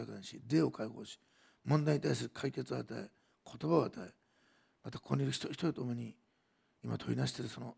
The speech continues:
あの、その人に、そこに手を伸ばしてくださって、あなたの御業を表してください。主イエス・キリストの名によって心と体を癒されよ。イエス・キリストの皆によって、え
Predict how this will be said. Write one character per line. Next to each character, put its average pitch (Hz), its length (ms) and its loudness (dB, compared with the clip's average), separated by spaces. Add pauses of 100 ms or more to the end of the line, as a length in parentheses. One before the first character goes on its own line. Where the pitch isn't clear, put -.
あ 123 120 -2
の、 139 100 -2
そ - 140 -8
の 143 60 -4
人 - 180 -10 (100)
に、 143 200 -8 (460)
そ - 160 -6
こ 151 120 4
に 175 80 6
手 - 120 -4
を 180 80 2
伸 135 80 0
ば 117 120 -2
し - 60 -2
て - 80 -8
く - 40 -10
だ 107 60 -8
さ 104 100 -8
っ - 20 -8
て、 - 320 -18 (340)
あ 107 80 -6
な 117 120 2
た - 80 -4
の 110 80 -6
御 104 120 -8
業 90 120 -8
を - 60 -6
表 185 160 -8
し - 40 -14
て - 60 -16
く - 80 -20
だ - 40 -20
さ - 140 -18
い。 - 40 -16 (960)
主 - 300 8
イ 143 140 4
エ 143 80 8
ス・ - 180 4
キ - 100 -6
リ 135 60 0
ス - 80 -2
ト 135 100 -2
の 131 80 -4
名 131 100 -2
に 123 60 0
よ 120 60 -2
っ - 20 -8
て - 200 -16
心 151 300 -2
と 131 120 -8
体 117 420 -8
を 95 80 -12 (720)
癒 120 180 10
さ 175 240 12
れ 165 80 12
よ。 - 120 12 (1120)
イ 135 100 2
エ 123 40 8
ス・ - 180 2
キ 131 100 -2
リ - 80 4
ス - 80 -2
ト 139 80 -2
の 131 80 -2
皆 131 160 -2
に 127 80 -4
よ 117 60 -6
っ - 20 -8
て、 - 280 -10
え 107 140 0